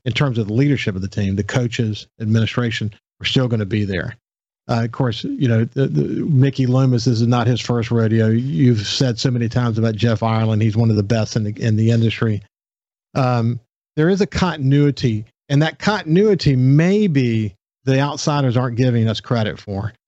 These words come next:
when you look at some of the moves they made. I mean, and look, they have, they have very carefully,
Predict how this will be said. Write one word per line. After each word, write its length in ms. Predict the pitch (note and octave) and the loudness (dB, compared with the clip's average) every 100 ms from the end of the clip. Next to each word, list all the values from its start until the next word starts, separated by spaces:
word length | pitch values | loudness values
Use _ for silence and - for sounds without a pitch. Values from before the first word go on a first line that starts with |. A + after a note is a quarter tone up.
| _ | _
when 100 | B2 | 2
you 80 | B2 | 4
look 160 | C3+ | 2
at 120 | D3 A#2+ | 0 -2
some 240 | D3+ C3+ | 0 0
of 60 | A2+ | 0
the 60 | |
moves 280 | A2 G#2+ G2 | 2 2 2
they 100 | G#2 | 0
made. 240 | G2 G#2 | 0 0
I 80 | B2+ | 2
mean, 180 | E3 F3+ | 2 4
and 120 | D#3 | 2
look, 180 | E3 F#3 | 2 2
they 260 | B2 D#3 G#3 | 0 0 0
have, 280 | C3+ G#2 G#2+ | -2 -4 -2
they 360 | B2 A#2+ D#3 | -2 0 0
have 120 | C#3 | 0
very 500 | G2 F#2+ C3+ D#3+ E3+ | -2 -2 0 2 0
carefully, 760 | D3 - C#3 B2 A2+ E2+ - - | -2 -2 -2 -2 -4 -6 -8 -12